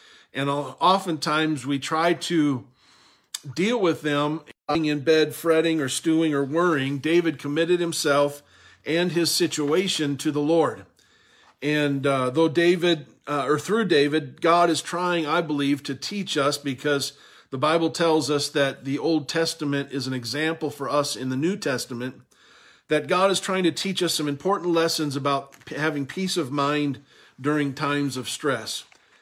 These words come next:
And, uh, it, it's, it's no wonder why our politicians, our medical field, they're worrying about not just the virus that we're dealing with now, but the economy and everything that's going on, because the more stress we have,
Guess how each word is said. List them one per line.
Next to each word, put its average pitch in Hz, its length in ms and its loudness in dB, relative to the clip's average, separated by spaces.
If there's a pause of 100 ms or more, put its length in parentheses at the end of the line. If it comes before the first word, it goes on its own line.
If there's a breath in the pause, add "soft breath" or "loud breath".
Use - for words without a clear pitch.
(200 soft breath)
And, 135 500 0
uh, 131 440 -2
it, 147 200 -2
it's, - 680 -6 (160)
it's 156 280 0
no 180 600 2 (160)
wonder 160 640 2
why 139 580 0 (560)
our 135 260 0
politicians, 165 1000 -2
our 127 180 -6
medical 156 440 -4
field, 151 520 -2 (380 loud breath)
they're 139 140 2
worrying 156 580 2
about 139 500 0
not 139 280 -4
just 151 280 -4
the 143 80 -6
virus 151 520 0
that 143 180 -2
we're 131 80 -8
dealing 147 420 -2
with 139 220 -6
now, 139 260 -2
but 127 220 -6
the 120 180 -12
economy 151 720 -2 (340 loud breath)
and 113 140 -8
everything 151 380 -2
that's 143 180 -4
going 139 320 -4
on, 147 320 0
because 131 460 -4
the 127 100 -6
more 147 280 0
stress - 460 -4
we 139 180 -6
have, 135 500 0